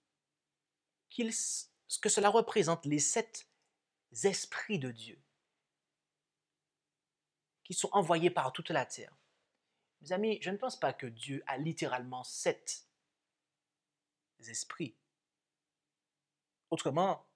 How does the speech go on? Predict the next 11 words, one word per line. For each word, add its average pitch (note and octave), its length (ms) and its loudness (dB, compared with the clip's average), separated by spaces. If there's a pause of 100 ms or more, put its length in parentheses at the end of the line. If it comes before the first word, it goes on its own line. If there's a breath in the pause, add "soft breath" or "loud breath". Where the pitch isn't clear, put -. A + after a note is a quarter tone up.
(140)
il E3 140 -2
y D#3 40 2
aurait D3+ 340 4
au D#3 100 0 (160)
minimum G#3+ 640 6 (1000)
sept - 560 6
dieux C3+ 280 4
dans C#3 100 2
le C#3 80 2
ciel. - 320 0 (1120)
Non. G#3 180 -2